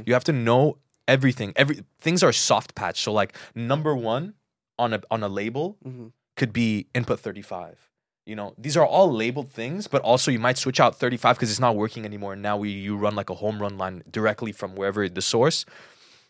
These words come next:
Speaker 1: to the main, uh, input. Like, it's, it's crazy. There's so much going on, and I somehow <laughs> ended up in charge of all the inputs on the stage. I, and it was by far the most stressful thing I've ever done, but I really, really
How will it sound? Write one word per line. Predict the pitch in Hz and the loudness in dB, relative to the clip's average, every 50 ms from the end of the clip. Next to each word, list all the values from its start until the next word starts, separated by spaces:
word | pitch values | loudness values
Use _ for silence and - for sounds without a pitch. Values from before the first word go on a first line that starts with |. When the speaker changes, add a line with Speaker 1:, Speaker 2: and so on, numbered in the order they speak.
| _ _ _ | _ _ _
Speaker 1:
to | - - 127 117 | -4 -2 0 0
the | 110 | 0
main, | 107 107 107 104 104 104 101 101 95 - - - - | -2 -2 -2 -2 -2 -4 -4 -6 -10 -14 -10 -4 -2
uh, | 98 95 92 87 85 85 80 80 - - - | -2 0 0 -2 -4 -4 -6 -8 -12 -12 -8
input. | - 113 101 - - 104 98 - - | -6 -6 -6 -6 -6 -8 -8 -4 -2
Like, | 107 104 104 123 | -2 -2 0 0
it's, | 143 135 - - - - - _ _ _ _ _ - | -2 -2 0 -2 -2 -4 -6 _ _ _ _ _ -6
it's | - - - | -6 -6 -4
crazy. | - - 151 156 156 127 101 92 | -2 0 2 2 2 2 0 -2
There's | 92 95 92 - | -2 -4 -2 -2
so | - - - - 156 147 | -2 -2 0 4 4 4
much | 156 160 147 135 - - | 6 6 4 2 2 0
going | 120 113 110 104 107 | 0 0 0 0 0
on, | 104 101 98 95 - | 0 0 -2 -2 -4
and | 107 107 - _ _ _ _ _ - | -8 -8 -8 _ _ _ _ _ -2
I | 104 110 113 120 120 | 0 2 2 2 2
somehow | - - - - 117 123 131 131 131 131 147 165 185 214 262 _ _ - - - - 185 - _ | 0 0 0 2 2 2 2 2 2 4 4 4 2 2 -2 _ _ -18 -14 -12 -12 -12 -12 _
<laughs> | - - - - - - - - | -20 -20 -20 -20 -18 -18 -8 -2
ended | - 120 127 123 135 123 | 0 0 2 2 4 6
up | 117 107 - - - - | 6 6 4 2 -6 -4
in | 123 127 123 | -2 -2 0
charge | - - - 101 107 113 127 151 - - - _ - | 0 0 2 2 4 4 2 2 -2 -6 -10 _ -2
of | 104 104 98 - - - - - _ _ _ _ _ - | 0 0 0 -2 -8 -20 -20 -20 _ _ _ _ _ 2
all | 110 110 110 110 | 6 6 6 6
the | 107 113 - | 4 0 -4
inputs | - 107 101 - 101 - 98 | -4 -6 -8 -6 -6 -4 -4
on | 92 87 | -4 -4
the | 82 - | -4 -6
stage. | - - 85 85 82 - - - - - - | -8 -6 -8 -8 -10 -10 -12 -12 -10 -8 -8
I, | - - _ _ - | -8 -8 _ _ -4
and | - 117 117 | -4 -2 0
it | 117 | 2
was | 117 113 110 107 98 92 - - - _ _ - | 2 4 4 2 2 0 -4 -6 -8 _ _ -20
by | 95 95 - 107 107 120 127 123 | -14 -6 -2 0 2 2 2 0
far | - - - 101 101 95 92 | -2 -4 -2 0 0 0 -2
the | 92 98 | -4 -8
most | 95 95 95 95 - | -8 -8 -6 -6 -4
stressful | - 101 92 - - 95 | -4 -4 -4 -4 -6 -6
thing | - 101 98 | -6 -4 -2
I've | 95 90 98 | -2 -2 -2
ever | 92 98 95 | -4 -6 -6
done, | 92 98 92 90 87 87 | -4 -4 -4 -4 -4 -6
but | 90 104 98 | -4 -2 0
I | 95 92 | 0 0
really, | 92 95 95 101 107 110 107 101 98 92 | -2 -2 -2 0 0 2 0 0 -2 -4
really | 90 95 98 98 95 92 90 85 80 | -6 -4 -4 -4 -4 -4 -6 -8 -10